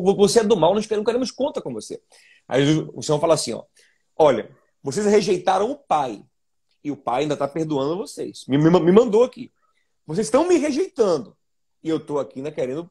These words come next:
a-, ajudar vocês. Mas se vocês rejeitarem o Espírito Santo, não tem mais pra onde ir, amigão. Não tem mais chance. Ele, ele é a última pessoa da Trindade que vem se relacionar com vocês. Vocês rejeitaram a primeira pessoa da Trindade,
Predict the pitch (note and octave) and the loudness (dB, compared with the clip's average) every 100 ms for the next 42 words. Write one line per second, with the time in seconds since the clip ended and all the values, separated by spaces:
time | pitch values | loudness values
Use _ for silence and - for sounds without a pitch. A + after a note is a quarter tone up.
0 | _ - - - B2+ A#2 A#2 C#3+ A#3+ - | _ -20 -14 -10 -10 -2 0 0 -2 -6
1 | A2 - _ _ _ - G#3 A#3 E4+ C#4 | -10 -14 _ _ _ -2 0 2 4 6
2 | E4 A#3+ F3+ - C3 C#3+ C3 A#2+ A#2+ - | 4 4 -2 -2 2 4 2 -2 -12 -14
3 | - D3 C#3+ - - - D3+ F3 A#2+ - | -14 -10 -10 -12 -16 -4 2 2 0 -8
4 | _ _ - A#3+ B3 A#3+ A#3+ C#4+ A#3+ A#3 | _ _ -16 -10 -6 -6 -6 -10 -8 -8
5 | C#4+ C#4 F#3 - - _ _ _ _ _ | -8 -10 -12 -14 -18 _ _ _ _ _
6 | - G#3+ C4+ C4 B3 - A3 D4+ - F3 | -2 0 4 4 2 2 0 0 2 4
7 | A3+ F#3+ B3 A#3+ A#3 C4+ C#4 A#3 A3+ A3+ | 4 4 4 4 2 0 -6 -4 -4 -4
8 | A#3+ A3+ A3 E3+ G3 F#3+ G3 D3+ G#3 G3+ | -6 -8 -8 -4 -4 -6 -14 -12 -12 -6
9 | F#3+ G3 E3+ F3+ G#3+ A3+ - C#3+ D#3+ - | -4 -4 -8 -10 -12 -14 -12 -12 -14 -18
10 | _ _ _ _ F3 G3 F3+ F3+ F#3+ F#3 | _ _ _ _ 2 4 4 2 2 0
11 | F#3 D#3+ F3+ A#3+ A#3+ A3+ G#3+ A3+ E3 D3+ | 0 -2 0 0 0 -4 -8 -4 0 0
12 | D3+ | -2